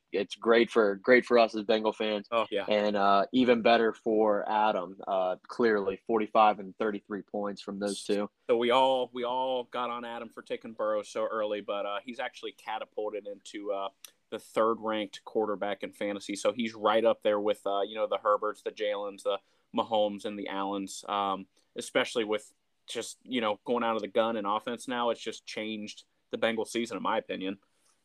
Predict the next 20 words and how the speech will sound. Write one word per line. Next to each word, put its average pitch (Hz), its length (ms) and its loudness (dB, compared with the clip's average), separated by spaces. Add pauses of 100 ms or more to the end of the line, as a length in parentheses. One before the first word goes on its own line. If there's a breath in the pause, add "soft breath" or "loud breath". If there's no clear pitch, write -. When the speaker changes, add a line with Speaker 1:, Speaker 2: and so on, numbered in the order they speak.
(140)
Speaker 1:
Yeah, 123 240 10
which 117 180 4
I 135 100 10
think 151 420 4
that 127 240 8
is 113 100 2
where 113 180 4
Burrow 110 360 4
belongs. 107 500 2
I 113 60 0
think 107 200 -8
he's 107 120 -6
a 104 60 -8
top 92 260 -6 (100)
five 95 220 4
to 95 80 -4
six - 340 -4
quarterback. 98 680 0 (200)
Speaker 2:
Yep. 104 80 2 (140)
Speaker 1:
Um, 92 220 -4